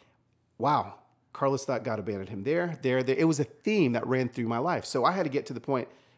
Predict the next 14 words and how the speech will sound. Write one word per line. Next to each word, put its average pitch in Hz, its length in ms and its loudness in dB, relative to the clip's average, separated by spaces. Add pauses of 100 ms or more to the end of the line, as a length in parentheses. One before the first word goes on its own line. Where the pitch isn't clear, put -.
where 123 120 -2
I 120 60 0
confessed, 131 640 0
"This 151 220 0
is 135 120 -2
a 123 60 2
lie. 98 480 -2 (340)
Jesus 131 340 -2
Christ, 120 320 -4
you 123 80 -6
have 104 80 -8
not 120 480 -4
abandoned 107 480 -8
me." 120 200 -14